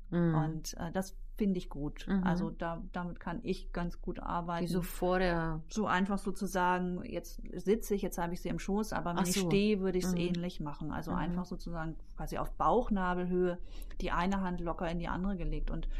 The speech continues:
Speaker 2: dann,
Speaker 1: Mhm.
Speaker 2: ähm, ich mache schon eine ganze Menge mit den Händen, aber
Speaker 1: Mhm.
Speaker 2: selbst auch wenn ich ruhige Momente habe, nicht rede, dann habe ich sie einfach da. Und,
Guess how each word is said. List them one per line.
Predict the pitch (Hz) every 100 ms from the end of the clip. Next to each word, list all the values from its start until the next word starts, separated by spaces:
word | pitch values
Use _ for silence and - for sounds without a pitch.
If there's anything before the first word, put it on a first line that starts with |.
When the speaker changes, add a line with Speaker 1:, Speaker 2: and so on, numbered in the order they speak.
| - -
Speaker 2:
dann, | - 165 156 -
Speaker 1:
Mhm. | -
Speaker 2:
ähm, | 104 175 175
ich | - -
mache | 180 214
schon | - 220
eine | 196 185
ganze | 180 175 180
Menge | 156 170 226
mit | 208 196
den | 190
Händen, | 190 180 185 185
aber | 170
Speaker 1:
Mhm. | 180
Speaker 2:
selbst | 170 165 175
auch | - -
wenn | 170
ich | 165 -
ruhige | 180 185
Momente | 170 165 165
habe, | 165
nicht | 175 180
rede, | 180 170 - -
dann | 170 170
habe | 165
ich | 185
sie | 180
einfach | 151 160 170
da. | - 160 165 175 - - - -
Und, | - 175 165 165 -